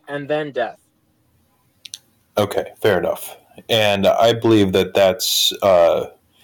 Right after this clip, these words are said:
Speaker 2: with, like, getting no B twelve, not,
Speaker 1: This,
Speaker 2: uh,
Speaker 1: no, this is
Speaker 2: necessarily
Speaker 1: with,
Speaker 2: a, a
Speaker 1: this is,
Speaker 2: deficiency.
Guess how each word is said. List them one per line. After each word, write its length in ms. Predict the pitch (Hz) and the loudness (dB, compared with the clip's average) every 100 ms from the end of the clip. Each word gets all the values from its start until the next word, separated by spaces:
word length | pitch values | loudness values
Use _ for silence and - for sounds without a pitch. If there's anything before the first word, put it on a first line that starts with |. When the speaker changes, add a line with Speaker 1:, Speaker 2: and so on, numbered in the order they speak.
| _ _ _ _ _ _ - | _ _ _ _ _ _ -2
Speaker 2:
with, 280 | 104 92 - | 0 0 0
like, 600 | 90 85 82 - - - _ _ _ _ - | 2 2 -2 -12 -14 -16 _ _ _ _ -2
getting 340 | 101 87 82 | 0 0 0
no 200 | 95 113 | 0 0
B 180 | 98 90 | 0 -4
twelve, 380 | - - - - - _ | -4 -6 -8 -14 -20 _
not, 400 | 95 98 98 - - _ _ _ _ - - _ _ | 0 4 4 2 -6 _ _ _ _ -20 -20 _ _
Speaker 1:
This, 300 | 127 170 - | -8 -8 -4
Speaker 2:
uh, 60 | 98 | -2
Speaker 1:
no, 160 | 98 92 | -2 -2
this 240 | 98 95 | -6 -8
is 140 | 104 | -6
Speaker 2:
necessarily 320 | 110 101 98 92 | -4 -2 -4 -6
Speaker 1:
with, 80 | |
Speaker 2:
a, 60 | 82 | -6
a 20 | |
Speaker 1:
this 180 | - 98 | -6 -6
is, 40 | |
Speaker 2:
deficiency. 800 | - 190 123 - 90 - - - | -4 -4 -4 -4 -4 -6 -8 -10